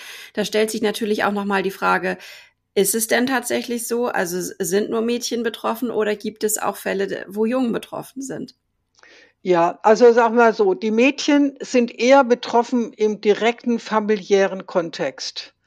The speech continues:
Speaker 2: Die Jungs sind auch betroffen, aber dann eher im sozialen Nahfeld, im Umfeld. Das, also es könnte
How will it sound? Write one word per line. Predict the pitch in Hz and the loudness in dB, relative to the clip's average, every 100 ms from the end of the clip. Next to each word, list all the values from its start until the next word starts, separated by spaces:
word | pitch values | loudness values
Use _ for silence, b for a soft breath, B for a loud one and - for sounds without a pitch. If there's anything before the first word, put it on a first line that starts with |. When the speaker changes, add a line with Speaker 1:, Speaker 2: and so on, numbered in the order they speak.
| b b b b b _ _ - | b b b b b _ _ -6
Speaker 2:
Die | 214 | -2
Jungs | 254 320 339 254 - - - _ _ _ | 2 2 0 -2 -2 -4 -6 _ _ _
sind | 240 - 247 240 226 - _ _ _ _ _ | -4 2 2 2 -4 -14 _ _ _ _ _
auch | 214 269 - | 4 4 4
betroffen, | - 196 - 180 175 226 302 370 _ _ _ _ _ _ _ - | -2 -2 0 0 0 -2 -2 -4 _ _ _ _ _ _ _ 0
aber | 208 208 214 214 | 2 4 4 4
dann | 214 214 208 - | 0 0 -4 -2
eher | 226 254 254 - | 4 6 4 2
im | 214 220 220 214 - _ | 0 0 -2 -6 -10 _
sozialen | 202 233 226 233 208 208 202 | 0 2 2 4 4 4 4
Nahfeld, | 196 220 - 175 165 | 4 4 2 -2 -2
im | 185 | -2
Umfeld. | 214 220 - 180 170 | -2 -2 0 0 0
Das, | 208 - | -2 -2
also | - 196 202 | -2 0 0
es | 190 | 0
könnte | 247 240 226 214 | 0 2 2 0